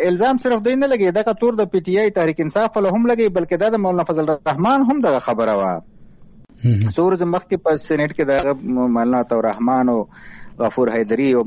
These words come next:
Speaker 1: په خپله مولانا فضل الرحمن هم ویلي وو چې په زور باندې دوی کول غواړي، نو نه یې شي کولی. او دوی زمونږ غړي چې دي، هغه عبدالشکور ته اشاره کوله، هغه سینیټر دی،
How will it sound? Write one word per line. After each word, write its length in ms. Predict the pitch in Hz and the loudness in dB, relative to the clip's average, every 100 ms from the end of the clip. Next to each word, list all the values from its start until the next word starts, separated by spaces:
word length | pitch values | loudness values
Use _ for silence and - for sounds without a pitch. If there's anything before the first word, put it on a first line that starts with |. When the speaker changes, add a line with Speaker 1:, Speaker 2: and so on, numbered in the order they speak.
| 113 | -2
Speaker 1:
په 60 | 127 | -6
خپله 260 | - 220 | 0 0
مولانا 260 | 226 180 151 | 2 2 0
فضل 160 | 135 131 | -2 -2
الرحمن 420 | 131 123 190 220 | -2 -2 -2 0
هم 120 | 196 | 0
ویلي 160 | 123 117 | 0 0
وو 100 | 113 | -2
چې 120 | 123 123 | -4 -2
په 60 | |
زور 200 | 123 151 | 0 0
باندې 200 | 143 135 | 0 -2
دوی 100 | 135 | -2
کول 220 | 131 135 | -2 -2
غواړي، 220 | 127 135 131 | 0 0 2
نو 60 | 120 | 2
نه 160 | 123 | 2
یې 40 | 117 | 0
شي 60 | - | -4
کولی. 320 | - 104 104 | -2 0 2
او 120 | 104 | 0
دوی 140 | 101 107 | 0 -2
زمونږ 280 | 107 113 113 113 - - - - - | 0 0 0 -2 -6 -20 -16 -12 -6
غړي 300 | 113 131 127 | -2 0 0
چې 60 | 117 | -2
دي، 100 | 117 123 101 | 0 0 0
هغه 120 | 110 | 0
عبدالشکور 500 | 110 110 123 131 170 | -2 -2 -4 -2 -2
ته 120 | 151 113 | -2 -2
اشاره 300 | 104 110 110 | -2 -2 -2
کوله، 260 | 110 107 | -2 -2
هغه 120 | 110 101 | -2 -2
سینیټر 360 | 104 101 110 98 | -2 -2 -4 -4
دی، 100 | 87 | -6